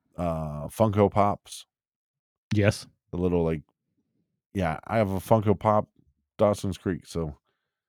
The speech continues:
Speaker 1: All right.
Speaker 2: Done.
Speaker 1: Uh,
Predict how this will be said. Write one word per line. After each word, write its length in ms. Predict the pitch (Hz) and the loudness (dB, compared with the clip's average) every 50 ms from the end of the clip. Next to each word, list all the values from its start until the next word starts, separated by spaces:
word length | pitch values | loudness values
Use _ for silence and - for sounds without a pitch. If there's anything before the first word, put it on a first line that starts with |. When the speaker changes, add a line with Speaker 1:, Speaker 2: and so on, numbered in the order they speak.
| _ _ _ _ _ _ _ _ _ _ _ _ _ _ _ _ _ _ _ _ - | _ _ _ _ _ _ _ _ _ _ _ _ _ _ _ _ _ _ _ _ 2
Speaker 1:
All 80 | 104 107 | 4 6
right. 40 | 110 | 8
Speaker 2:
Done. 360 | 120 110 101 92 80 - - - _ _ _ _ _ _ _ _ _ _ _ _ _ _ _ _ _ _ _ _ _ _ _ _ _ _ _ _ _ _ _ _ _ _ _ _ _ _ _ _ _ _ _ - | 8 6 6 4 0 -4 -10 -20 _ _ _ _ _ _ _ _ _ _ _ _ _ _ _ _ _ _ _ _ _ _ _ _ _ _ _ _ _ _ _ _ _ _ _ _ _ _ _ _ _ _ _ -8
Speaker 1:
Uh, 840 | - 87 87 87 85 82 82 85 85 80 80 80 80 80 78 80 | -6 -4 -4 -2 -2 -2 -2 -2 -4 -4 -4 -4 -4 -4 -4 -6